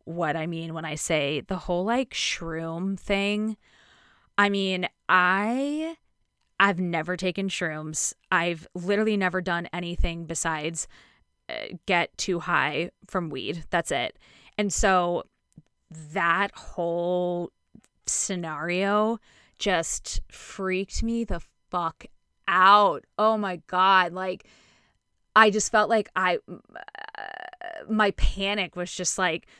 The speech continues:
so heightened for that entire, entire thing. And it was, like, a pretty long thing. So,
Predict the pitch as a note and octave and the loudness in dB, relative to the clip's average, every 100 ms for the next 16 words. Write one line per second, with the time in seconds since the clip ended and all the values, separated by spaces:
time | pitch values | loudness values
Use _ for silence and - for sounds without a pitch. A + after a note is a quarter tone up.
0 | _ - - - G3 G3+ F3+ - F#3 - | _ -8 -4 4 4 4 0 0 -2 0
1 | F#3+ F3 - F#3+ E3+ E3 - F#3+ F3+ - | -4 -4 -4 -2 4 4 2 -4 -6 -2
2 | G3 F#3+ F#3+ F#3 F3 _ - A3 - B3+ | 0 2 0 0 -4 _ -6 -2 2 4
3 | A3+ F#3 G#3 B3 A3 F3 E3+ - F#3 A3 | 4 2 0 0 0 -2 -4 -4 0 0
4 | A3 A3+ G3 - A#3+ A3 E3+ E3 F3 A3 | 2 2 2 0 0 0 -4 -6 -2 0
5 | G3 D#3+ D#3 - A3 A3 - E3+ - E3+ | 0 0 6 6 6 0 -4 -4 0 0
6 | D3+ D#3 | 0 -2